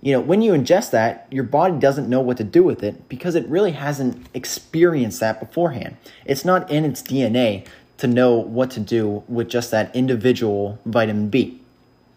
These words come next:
And so you lose the benefits when all of those vitamins and minerals aren't working in junction with the others. I hope that isn't a big head turner. Um, you know, it is a little complicated,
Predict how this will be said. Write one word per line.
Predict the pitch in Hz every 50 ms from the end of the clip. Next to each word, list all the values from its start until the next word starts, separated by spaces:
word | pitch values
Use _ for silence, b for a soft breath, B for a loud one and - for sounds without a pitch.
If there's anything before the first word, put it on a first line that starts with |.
| _ _ _ _ _ _ _ _ - - -
And | 151 151
so | 151 - 185 175
you | 160 151 139 151 156
lose | 147 135 135 170 208 233 247 208 165
the | 160 123
benefits | - - 151 180 180 143 - - 107 101 - - - - B B B B B B B B B
when | 113 127 143 143 131 127 - -
all | - 131 151 175 185 190 180
of | 143 120
those | 139 135 135 127 123 - -
vitamins | - 120 110 123 123 123 127 123 120 113 110
and | 107 120
minerals | 156 190 175 131 110 104 104 107 - - B B B B B B -
aren't | 139 156 180 165 - 120
working | 127 139 151 151 - 135 120
in | 117 110 104
junction | - 131 127 131 127 - - 104 98 95 98 - -
with | - 107 107 -
the | - 127 127
others. | 107 92 82 - - - - - - _ _ _ _ _ _ B B B B B B B
I | B
hope | 143 143 220 240 226
that | 208 180 165
isn't | 165 160 147 151 135 123
a | - - 113
big | 113 104 139 135 123 - - -
head | - - - 147 147 143
turner. | - - 143 135 131 131 127 123 123 B B B B B B B B B
Um, | - 104 104 98 98 95 95 92 90 92 98 - _ _ _ _ - - 117
you | 127 127
know, | 120 113 127
it | 156
is | 185 202 180
a | 180
little | 165 170 156 127
complicated, | - - 156 143 135 - 123 - - 135 120 117 110 113 113 113